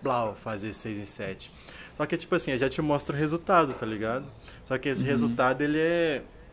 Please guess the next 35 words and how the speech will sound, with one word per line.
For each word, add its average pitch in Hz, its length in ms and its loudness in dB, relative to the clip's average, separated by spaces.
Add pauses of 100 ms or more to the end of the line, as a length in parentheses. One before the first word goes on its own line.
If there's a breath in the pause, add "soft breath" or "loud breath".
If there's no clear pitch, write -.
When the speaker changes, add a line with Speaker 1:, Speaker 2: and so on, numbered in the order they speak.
(320)
Speaker 1:
tipo 123 460 -4 (160)
Speaker 2:
Galgado, 139 560 12
né? 131 80 2
Speaker 1:
É, 131 40 0
com 135 140 -2
Speaker 2:
Construído. 139 460 6
Speaker 1:
o - 20 0
tempo, 170 440 0
mano. 113 280 -2
Você 143 200 -2
não 190 80 0
vai 240 160 2
começar 139 500 0
aqui, 117 400 -6 (260 soft breath)
fazer 113 200 0
um 110 80 0
lançamento 110 640 -2
hoje 110 280 -2
e - 40 -10
já 135 60 -6
fazer 139 360 -6
seis 110 500 -8
em 98 220 -8
sete. - 560 -10 (440 loud breath)
Mas 120 200 0
você - 100 -2
pode 151 300 2
fazer 247 260 2
ali 196 160 2
no 160 80 0
primeiro 131 380 -2
lançamento, 120 640 -4
você 190 80 -6
toma 190 240 -2
prejuízo. 117 760 -4